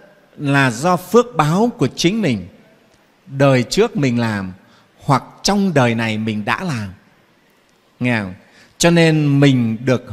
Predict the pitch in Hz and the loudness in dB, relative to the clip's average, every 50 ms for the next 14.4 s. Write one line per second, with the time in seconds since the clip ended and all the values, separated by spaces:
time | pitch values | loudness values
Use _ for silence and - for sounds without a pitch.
0 | 87 98 113 131 131 117 104 101 95 - 147 143 - - 202 202 175 135 131 151 | -8 -2 0 2 2 2 0 -2 -4 -6 -8 -6 -4 -4 -4 -2 -2 -4 -4 -4
1 | 143 160 165 160 185 220 240 262 277 - - - - _ _ _ _ _ _ _ | -2 0 0 2 2 2 2 0 -4 -8 -16 -20 -20 _ _ _ _ _ _ _
2 | _ _ _ _ _ _ _ _ _ _ _ _ _ - 156 147 139 135 - 202 | _ _ _ _ _ _ _ _ _ _ _ _ _ 2 2 4 4 2 2 2
3 | 226 226 180 160 135 127 139 127 120 131 131 - 226 - 180 175 185 180 180 190 | 0 2 2 2 2 2 2 2 0 -2 -2 -2 -4 -2 -2 -2 0 0 0 0
4 | 220 247 247 - - - - - - - - 208 214 208 208 208 208 - 165 151 | -2 -4 -8 -12 -18 -20 -20 -20 -14 -4 0 2 2 2 2 0 -2 -2 -2 0
5 | 123 110 107 110 117 127 120 110 113 147 170 170 175 - - - - 175 170 - | 0 0 -2 -2 -2 -2 -4 -4 -2 -2 -2 -2 -4 -6 -4 -2 0 0 0 -2
6 | 208 220 214 190 170 165 170 160 165 170 170 170 170 170 - 175 160 160 - - | -4 -6 -6 -4 -2 0 0 0 2 0 0 -2 -2 -4 -4 -4 -6 -6 -6 -6
7 | 131 113 104 101 95 - 147 180 185 233 - - - _ _ _ _ _ _ _ | -6 -6 -6 -6 -8 -8 -8 -8 -10 -12 -14 -16 -18 _ _ _ _ _ _ _
8 | _ _ _ _ _ _ _ _ _ _ _ _ _ _ _ _ - 120 123 127 | _ _ _ _ _ _ _ _ _ _ _ _ _ _ _ _ -2 0 2 4
9 | 127 120 113 107 104 98 - 127 123 123 120 120 117 107 104 117 123 120 113 95 | 4 4 2 0 -2 -2 -2 -2 0 0 0 0 0 0 0 -2 -4 -4 -6 -6
10 | - 117 107 104 95 98 123 127 113 110 113 113 123 143 170 - _ - 120 113 | -4 -4 -4 -4 -2 -2 -2 -2 -2 -4 -6 -6 -8 -10 -14 -14 _ -6 -6 -4
11 | 107 90 87 - _ _ _ _ _ _ _ _ _ - 143 135 127 117 - 151 | -6 -6 -10 -14 _ _ _ _ _ _ _ _ _ -2 -2 0 0 0 -2 -2
12 | 139 110 117 113 135 143 - 190 165 127 117 - - 127 - - 110 113 143 175 | -4 -4 -6 -6 -6 -6 -6 -4 -4 -4 -4 -2 -4 -4 -2 -2 0 0 0 2
13 | 131 127 131 131 139 147 170 - - - - - - - - - 143 139 123 104 | 2 2 0 0 -2 -6 -10 -14 -20 -20 -20 -20 -12 -4 2 4 4 4 4 4
14 | 120 156 180 165 139 131 120 | 2 0 0 0 -2 -4 -6